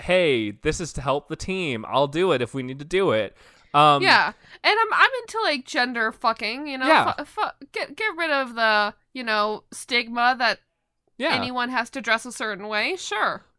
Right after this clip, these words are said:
Speaker 1: Right. Um, but instead, Will takes over, um,
Speaker 2: Yeah.
Speaker 1: and demands that Puck go change because it's unacceptable for anyone who is a man to wear a dress. Um,
Speaker 2: Mm, mm.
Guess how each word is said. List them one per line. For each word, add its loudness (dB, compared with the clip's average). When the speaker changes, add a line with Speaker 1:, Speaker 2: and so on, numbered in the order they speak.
Speaker 1:
Right. 4
Um, -2
but 0
instead, 0
Will 0
takes -2
over, -4
um, 0
Speaker 2:
Yeah. 0
Speaker 1:
and -6
demands -2
that -4
Puck -2
go -4
change -12
because 0
it's 0
unacceptable 0
for 0
anyone -2
who 0
is -2
a -2
man 0
to -8
wear 2
a -8
dress. -2
Um, -12
Speaker 2:
Mm, -10
mm. -8